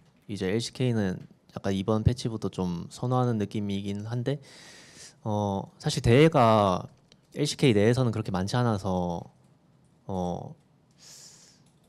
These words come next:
많이 등장은 안 하지만 그래도 굉장히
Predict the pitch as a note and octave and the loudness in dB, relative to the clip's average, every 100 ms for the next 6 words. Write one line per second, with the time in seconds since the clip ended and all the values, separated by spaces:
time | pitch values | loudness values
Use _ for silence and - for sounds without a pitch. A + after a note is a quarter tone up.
0 | _ G#2+ A#2 B2 D3 E3 D3+ G#2+ A2+ A2+ | _ 0 2 4 6 6 6 4 2 0
1 | B2+ D3 A2 A2 G2+ G2 A2+ A#2+ A2 F#2+ | -4 -2 -2 -2 -2 -4 -4 -2 0 -2
2 | G2 | -4